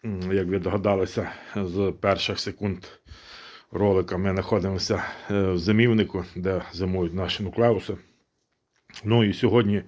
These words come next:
е, друзі, знову ж таки пройшов місяць часу, е, з моменту контрольного зважування, е, нашого нуклеуса, за яким ми слідкуємо. Ну і, е, це, напевно, буде сьогодні, е, останнє зважування. Ми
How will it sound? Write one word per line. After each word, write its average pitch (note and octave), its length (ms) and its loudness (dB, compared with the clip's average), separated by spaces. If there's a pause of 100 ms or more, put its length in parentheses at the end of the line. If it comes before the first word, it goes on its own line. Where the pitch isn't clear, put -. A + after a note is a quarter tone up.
(640)
е, G2+ 140 0
друзі, G2+ 340 4
знову G#2+ 260 6
ж - 80 -10
таки - 200 -6
пройшов F#2 420 -4
місяць G#2 300 0
часу, B2+ 440 -4 (240)
е, G2 260 -2 (200)
з F#2 60 -10
моменту G#2 560 0
контрольного G2+ 640 0
зважування, F#2+ 640 0 (1200)
е, G#2 200 6
нашого A2 380 4
нуклеуса, B2+ 520 4
за G#2+ 120 2
яким A2+ 240 -2
ми G2+ 80 -2
слідкуємо. F#2+ 680 0 (960)
Ну A#2 220 6
і, G#2+ 200 4 (140)
е, A2 140 2
це, B2 220 6 (180)
напевно, A2+ 400 2
буде G#2+ 180 0
сьогодні, G#2+ 520 2 (160)
е, G#2 320 0 (220)
останнє G2+ 480 2
зважування. F2 640 -2 (560)
Ми A2 280 4